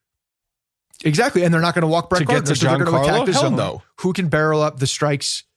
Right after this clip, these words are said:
Speaker 1: uh, best within that spot? And, oh, by the way, and, oh, by the way, bat lefty.
Speaker 2: But I don't even need to look at the stats. I can tell
Speaker 1: Yeah, but
Speaker 2: you
Speaker 1: D J
Speaker 2: D J
Speaker 1: LeMahieu's
Speaker 2: LeMahieu's
Speaker 1: already up.
Speaker 2: probably
Speaker 1: So that's the thing. Like,
Speaker 2: selfless.
Speaker 1: you're, if, if that's, if that's the case, then you're, you're losing guys who are getting on base as well. So, you know,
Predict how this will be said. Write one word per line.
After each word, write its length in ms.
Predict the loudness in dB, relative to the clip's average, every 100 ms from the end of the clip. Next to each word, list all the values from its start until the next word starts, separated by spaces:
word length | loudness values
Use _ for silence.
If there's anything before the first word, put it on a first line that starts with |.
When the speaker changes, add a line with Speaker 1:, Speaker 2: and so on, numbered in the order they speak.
| _ _ _
Speaker 1:
uh, 260 | -2 -2 -2
best 400 | -2 -2 -2 0
within 340 | 0 2 0
that 360 | 0 -2 -4 -6
spot? 300 | -2 0 2
And, 200 | 2 2
oh, 180 | 0 0
by 120 | 2
the 80 | 2
way, 260 | 0 -2 -6 -16 -2
and, 180 | -2 2
oh, 180 | 0 2
by 120 | 2
the 120 | 2
way, 160 | 2 2
bat 220 | 0 0
lefty. 360 | -4 -6 -14 -12 -2
Speaker 2:
But 260 | -2 0
I 100 | 0
don't 120 | 0
even 160 | 0 -2
need 120 | -2
to 60 | 0
look 200 | -2 -2
at 60 |
the 60 | -8
stats. 400 | -2 0 0 0
I 80 | -2
can 200 | 0 0
tell 140 | 2
Speaker 1:
Yeah, 40 | 2
but 40 |
Speaker 2:
you 60 | 2
Speaker 1:
D 60 | 2
J 120 | 2
Speaker 2:
D 60 |
J 20 | 2
Speaker 1:
LeMahieu's 200 | 2 2
Speaker 2:
LeMahieu's 140 | 2
Speaker 1:
already 200 | 0 0
up. 60 | 0
Speaker 2:
probably 240 | -2 -2
Speaker 1:
So 140 | -4 -2
that's 200 | -2 -2
the 80 | -2
thing. 200 | -2 -2
Like, 160 | -6
Speaker 2:
selfless. 100 | -2
Speaker 1:
you're, 320 | -2 -2 -4 -10
if, 160 | -4 -2
if 160 | -2 0
that's, 300 | -2 -2 -4
if 160 | -4 0
that's 260 | -2 -2
the 100 | -4 -2
case, 280 | -2 -2 -6 _ _ 0
then 140 | 2
you're, 200 | 2 0
you're 160 | 0 0
losing 400 | 0 0 0 0
guys 300 | 0 0 0
who 80 |
are 80 | 0
getting 240 | 0 0 -2
on 140 | 0
base 260 | -2 -2 -4
as 100 | -4
well. 240 | -6 -6
So, 320 | -2 -2 -2 -8 _ _ _ _ -2
you 80 |
know, 140 | 0